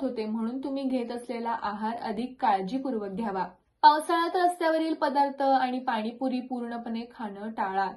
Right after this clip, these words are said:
तसेच कच्चं सॅलड सेवन करताना त्याआधी ते चांगले धुवूनच घ्यावं. शिळं अन्न किंवा फ्रीजमध्ये उरलेले पदार्थ खाऊ नका. त्याशिवाय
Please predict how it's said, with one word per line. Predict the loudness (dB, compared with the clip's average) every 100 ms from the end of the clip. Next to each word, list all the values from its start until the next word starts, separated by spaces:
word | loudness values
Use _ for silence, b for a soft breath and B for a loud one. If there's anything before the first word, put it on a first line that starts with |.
| -8
तसेच | -6 -4 -6 -4
कच्चं | -8 -6 -6 -6
सॅलड | -2 -2 -2 -4
सेवन | -4 -6 -4 -6
करताना | -6 -6 -6 -4
त्याआधी | -4 -2 -2 -2 -4
ते | -6
चांगले | -4 -4 -2 -4
धुवूनच | -2 -2 -2 0 0
घ्यावं. | 2 0 0 -6 B B -8
शिळं | -2 4 6
अन्न | 6 4 2
किंवा | 2 0 0
फ्रीजमध्ये | 0 -2 -2 -4 -4 -4
उरलेले | -4 -2 -2 -4
पदार्थ | -4 -4 -4 -4 -6 -4
खाऊ | -4 -2
नका. | -4 -4 -4 B B B _ _
त्याशिवाय | 2 4 2 4 6 6